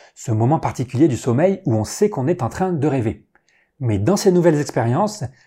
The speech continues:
les chercheurs ont essayé de communiquer dans les autres phases du sommeil, et à nouveau, les dormeurs ont été capables de répondre aux questions mieux que s'ils répondaient au hasard. Et là, ça devient vraiment intéressant.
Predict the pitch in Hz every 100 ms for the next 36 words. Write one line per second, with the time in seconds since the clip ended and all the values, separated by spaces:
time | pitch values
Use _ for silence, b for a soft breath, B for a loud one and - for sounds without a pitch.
0 | - 113 127 - 196 135 117 - 160 156
1 | - 123 120 123 214 160 123 175 131 190
2 | 208 170 - 190 127 123 120 151 214 139
3 | B B B _ 190 190 165 147 185 240
4 | - - 123 117 160 175 139 151 175 -
5 | 160 127 131 131 180 127 135 120 214 233
6 | 185 127 156 254 214 180 147 147 - 131
7 | 120 - - 151 113 101 92 - _ b
8 | b b b 120 104 117 214 - - -
9 | 113 113 190 147 104 139 185 208 208 160
10 | 156 127 120 104